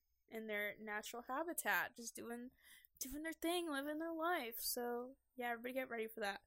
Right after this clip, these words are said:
But yeah, so I love Pokemon quite a lot,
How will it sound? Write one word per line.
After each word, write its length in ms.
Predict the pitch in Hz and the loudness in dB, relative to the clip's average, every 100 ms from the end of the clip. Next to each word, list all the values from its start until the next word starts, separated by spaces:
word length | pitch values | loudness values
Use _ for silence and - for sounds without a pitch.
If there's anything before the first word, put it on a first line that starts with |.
| _ | _
But 80 | 220 | 6
yeah, 180 | 208 - | 8 6
so 200 | - 220 | 2 2
I 40 | 226 | 0
love 220 | 247 269 - _ - | 2 0 -2 _ 0
Pokemon 500 | 285 277 302 294 294 285 269 - _ _ _ - | 2 2 0 0 0 0 -4 -8 _ _ _ -12
quite 360 | - 233 214 | 2 4 6
a 100 | 220 | 4
lot, 440 | 196 135 92 - | 0 0 -2 -6